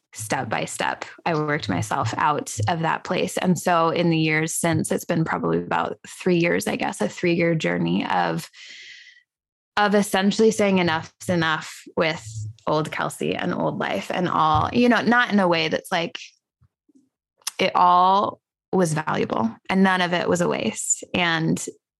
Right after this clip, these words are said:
I have so much love and care and empathy and compassion for that girl. And also,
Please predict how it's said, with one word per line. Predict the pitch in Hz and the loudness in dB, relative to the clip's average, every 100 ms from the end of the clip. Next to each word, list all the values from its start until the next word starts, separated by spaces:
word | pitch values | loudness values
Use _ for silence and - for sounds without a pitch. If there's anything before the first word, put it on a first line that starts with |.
| _ | _
I | 185 | 0
have | 170 170 | 2 0
so | - - 175 170 180 | -4 0 2 4 4
much | 180 190 185 - 175 | 2 0 -2 -2 0
love | 151 113 175 202 - - - - - _ - | 0 0 -2 -4 -8 -20 -20 -20 -20 _ 0
and | 190 170 - | 2 2 -2
care | 170 147 147 - | -2 0 -2 -2
and | 180 175 | -4 -2
empathy | 160 156 165 160 | -2 -4 -2 0
and | 180 | 0
compassion | 165 180 - 151 - - 170 | 2 2 2 -2 -2 -2 0
for | 190 156 | 0 0
that | 160 - | -2 -2
girl. | - 156 - | -2 0 0
And | 180 156 | 0 0
also, | 151 147 - 170 165 196 | 0 -2 -2 0 2 2